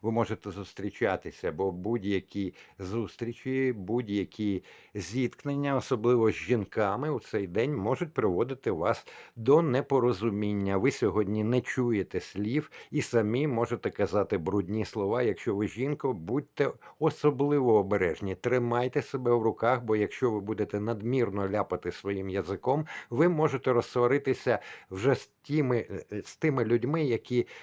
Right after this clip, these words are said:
ближні до вас, і вони вас не зрозуміють. В будь-якому разі слідкуйте також за своїми думками, сьогодні вони можуть сильно скакати. Далі,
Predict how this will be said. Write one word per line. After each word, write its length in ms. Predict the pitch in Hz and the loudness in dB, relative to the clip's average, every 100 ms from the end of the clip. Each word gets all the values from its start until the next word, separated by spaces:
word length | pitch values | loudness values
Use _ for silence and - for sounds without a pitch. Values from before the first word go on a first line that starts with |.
| - 98 | -18 2
ближні 520 | 143 160 117 107 104 | 4 6 4 0 0
до 180 | 101 123 | 2 4
вас, 320 | 165 160 135 | 4 2 0
і 80 | 127 | 0
вони 280 | 143 160 | 2 2
вас 260 | 151 143 - 139 | 2 2 0 -6
не 60 | |
зрозуміють. 800 | 131 143 117 135 143 135 87 80 | 0 0 0 -2 0 0 -2 -2
В 40 | 95 | -8
будь-якому 640 | 113 220 202 185 190 180 | -6 -4 -2 0 0 0
разі 260 | 165 165 151 | 2 0 -2
слідкуйте 560 | - 123 - 160 151 | -6 -8 -4 -6 -4
також 380 | 117 120 - 92 | -2 -2 -2 -2
за 100 | 110 | -2
своїми 400 | - 113 117 113 | -4 -4 -2 -4
думками, 680 | 87 113 98 - 123 147 147 | 0 0 0 -2 0 0 -2
сьогодні 500 | - 92 104 127 127 | -4 -4 -4 -4 -4
вони 400 | 87 87 104 131 - - - | -4 -4 -4 -6 -12 -16 -6
можуть 400 | 131 120 135 - | -2 0 -2 -4
сильно 380 | - 110 107 | -2 0 0
скакати. 640 | 107 - 95 85 76 82 71 - 101 | -4 -6 -6 -4 -6 -8 -12 -12 -6
Далі, 500 | 123 143 170 107 | -2 2 2 0